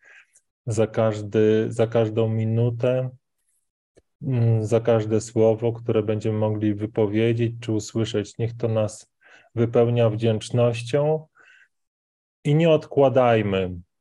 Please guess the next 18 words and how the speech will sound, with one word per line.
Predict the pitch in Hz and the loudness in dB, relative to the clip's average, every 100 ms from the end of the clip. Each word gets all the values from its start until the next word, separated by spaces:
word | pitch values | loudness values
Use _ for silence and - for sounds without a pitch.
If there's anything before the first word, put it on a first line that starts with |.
| _ | _
tego, | 117 107 110 | -4 2 0
co | 113 113 | 2 -2
może | 110 110 113 | 0 0 -2
chcielibyśmy | - - 110 107 104 113 101 | -4 -4 -4 -2 -4 -2 -2
zrobić | 107 110 104 101 98 | 0 2 0 -4 -6
w | |
relacji | 104 104 104 104 113 | -2 0 0 -2 -10
z | 101 | -8
Bogiem | 98 104 98 101 104 107 - _ _ | -2 0 0 -4 -8 -12 -16 _ _
na | 113 104 | -4 -4
potem. | - 101 - 101 104 - _ _ _ _ _ _ _ _ _ _ _ _ 123 | -2 -4 -4 -8 -10 -18 _ _ _ _ _ _ _ _ _ _ _ _ -2
Jeżeli | 117 120 117 | 0 2 2
możemy, | 117 110 123 117 | 2 2 2 0
zróbmy | 107 110 113 113 104 | 0 0 -2 -2 -6
to | - 104 98 _ _ _ - | -2 -4 -4 _ _ _ -2
tu | 131 120 | 2 2
i | |
teraz. | 117 95 92 90 - | 2 0 0 -6 -14